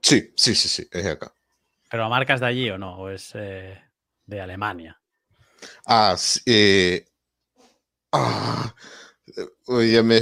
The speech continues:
Speaker 1: me olvidé el nombre de la, bueno, de la cerveza alemana que me invitó un amigo hace poco.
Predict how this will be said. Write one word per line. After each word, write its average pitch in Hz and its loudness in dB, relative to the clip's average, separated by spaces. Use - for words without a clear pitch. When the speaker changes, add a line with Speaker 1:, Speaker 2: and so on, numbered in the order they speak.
Speaker 1:
me 120 4
olvidé 110 6
el 113 4
nombre 113 4
de 104 4
la, 87 0
bueno, 92 0
de 90 4
la 87 4
cerveza 98 2
alemana 87 0
que 82 -4
me 80 -6
invitó 80 -4
un 90 0
amigo 85 0
hace 85 -2
poco. - -10